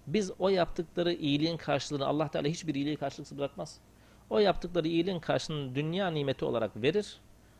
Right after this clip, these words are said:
ama ahirette onu ondan mahrum bırakır. Biz onların iktisap ettikleri hayırları dünyada veriyoruz ki ahiret, yani dünyada hesabı kapatıyoruz. Ki ahirette bizden bir alacakları olmasın. بَلْ لَا يَشْعُرُونَ. Fakat onlar bunun farkında değiller.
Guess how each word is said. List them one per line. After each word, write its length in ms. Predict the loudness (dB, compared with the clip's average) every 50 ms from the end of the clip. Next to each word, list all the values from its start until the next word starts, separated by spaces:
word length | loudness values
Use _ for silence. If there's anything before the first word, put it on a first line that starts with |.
| -18 -6 0
ama 240 | 0 2 4 6 4
ahirette 360 | 4 4 4 0 0 0 -2
onu 140 | 0 2 0
ondan 240 | 0 0 -2 -4 -4
mahrum 340 | -4 -6 -6 -6 -10 -10
bırakır. 340 | -12 -14 -16 -20 -20 -20 -20 -20 -20 -20 -20 -20 -20 -20 -20 -20 -20 -18 -6 -4
Biz 140 | -4 -2 -2
onların 540 | 0 0 0 4 4 4 4 4 0 0 -4 -8 -10 -8
iktisap 420 | -8 -8 -6 -6 0 2 4 4 4
ettikleri 300 | 0 -2 -2 0 0 2
hayırları 380 | 4 4 4 4 4 2 2
dünyada 380 | 0 0 2 2 2 2 2 2
veriyoruz 360 | 2 2 2 0 0 -4 -6
ki 140 | -4 0 2
ahiret, 280 | 2 4 4 2 0 -2 -4 -10 -4
yani 220 | -2 -2 0 0
dünyada 280 | 2 4 4 6 6 6
hesabı 280 | 4 6 4 2 2
kapatıyoruz. 580 | 2 0 -2 0 0 0 -2 -2 -4 -10 -16 -18 -20 -20 -20 -20 -20 -20 -20 -20 -20 -20 -20 -20 -20 -16 -8
Ki 140 | -4 0
ahirette 360 | 2 4 4 4 2 0 -2 -2
bizden 240 | 0 -2 -2 0
bir 40 | 0
alacakları 420 | 0 0 0 -2 -4 -4 -2 -2 0
olmasın. 520 | 0 0 -2 -2 -6 -6 -6 -8 -8 -8 -14 -20 -20 -20 -20 -20 -20 -20 -20 -20 -20 -20 -20 -20 -20 -20 -20 -20 -20 -20 -20 -20 -20 -20 -20 -20 -20 -20 -14 -10
بَلْ 320 | 0 6 6 8 8 8 6
لَا 240 | 8 8 8 6 4
يَشْعُرُونَ. 380 | 2 2 -2 -2 -2 -4 -8 -6
Fakat 300 | -6 0 0 0 0 0
onlar 300 | -4 -2 -2 -2 -2 -2
bunun 120 | -4 -6
farkında 420 | -6 -4 -6 -6 -6 -4 -6 -4 -2
değiller. 440 | -4 -4 -6 -8 -12 -16 -18 -20